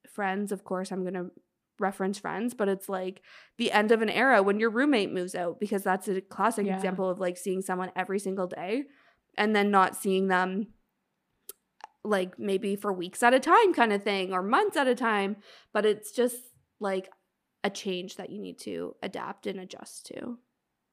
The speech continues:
Speaker 2: Yeah, one hundred percent. And it's even, like, small things. Like, I have friends who, you know, decided to do a master's, and I see them way less than I did
Speaker 1: Yeah.
Speaker 2: before. Or I have friends who stopped drinking.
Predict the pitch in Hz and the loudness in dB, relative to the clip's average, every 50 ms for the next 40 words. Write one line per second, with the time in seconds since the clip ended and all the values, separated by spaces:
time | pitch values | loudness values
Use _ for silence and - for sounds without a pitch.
0 | _ _ _ _ _ _ _ - 220 196 180 170 165 156 156 185 _ _ - 202 | _ _ _ _ _ _ _ -8 -6 -6 -4 -4 -6 -6 -8 -8 _ _ -4 -4
1 | 196 190 185 196 190 - 175 190 180 180 - - - - - - - - - 226 | -4 -2 -2 -4 -4 -6 -8 -10 -10 -10 -10 -8 -8 -8 -8 -10 -8 -4 0 2
2 | 226 226 220 214 - - - - - _ _ _ _ _ _ _ - 208 226 233 | 2 4 4 2 0 -2 -12 -12 -14 _ _ _ _ _ _ _ -8 -4 -2 2
3 | 220 262 277 269 254 214 202 - - 196 190 190 - - - - - - 185 175 | 4 4 6 4 2 2 0 2 2 2 2 2 -2 -6 -6 -6 -4 -2 0 0
4 | 175 180 202 208 - - 185 180 196 - - 196 - - 180 180 170 - - 170 | 2 2 2 2 0 -2 -6 -6 -6 -8 -10 -10 -6 -4 -4 -4 -4 -2 -2 -2
5 | 180 180 185 190 185 180 - - - 196 190 196 196 202 202 208 202 - - - | 0 0 0 0 0 -2 -4 -4 -2 -2 0 0 -2 -2 -2 -4 -4 -6 -8 -8
6 | - - 208 202 202 202 202 202 202 202 - _ _ _ _ _ _ _ _ _ | -2 0 2 4 4 4 4 4 2 0 -2 _ _ _ _ _ _ _ _ _
7 | _ - 220 214 214 214 196 208 196 - 202 185 196 202 208 196 - 220 185 214 | _ 6 6 8 8 6 6 2 -2 -2 -2 -2 0 0 -2 -2 -2 -4 0 2
8 | 220 220 214 208 190 202 233 269 262 - - - 175 165 - - 113 - - - | 2 2 2 2 2 2 2 0 0 -2 -2 0 0 0 0 -2 -4 -4 -6 -6
9 | - - 190 180 175 180 180 180 185 185 180 - - 185 180 185 196 190 190 185 | -6 -4 -2 -2 -2 -2 -2 -2 -2 -2 -4 -4 -2 -2 0 2 2 2 2 2
10 | 185 180 170 165 180 185 202 202 208 214 220 220 214 - - 220 202 202 202 190 | 0 -2 0 2 2 4 4 4 4 4 4 2 2 0 0 0 2 2 2 2
11 | 202 220 240 285 208 - 220 190 180 170 175 - - - 185 180 180 180 175 - | 2 2 2 2 2 2 2 2 2 2 2 2 0 2 2 2 4 2 2 2
12 | - 180 180 185 185 180 - - - 185 185 185 185 190 190 - - 202 190 190 | 4 4 6 6 4 4 2 0 0 2 2 2 2 0 0 0 2 2 2 2
13 | - - - 196 202 220 - - - 262 302 349 330 - - 202 190 170 165 160 | 2 4 4 6 6 4 4 2 4 4 4 4 4 2 2 2 2 2 -2 -4
14 | 165 165 | -8 -10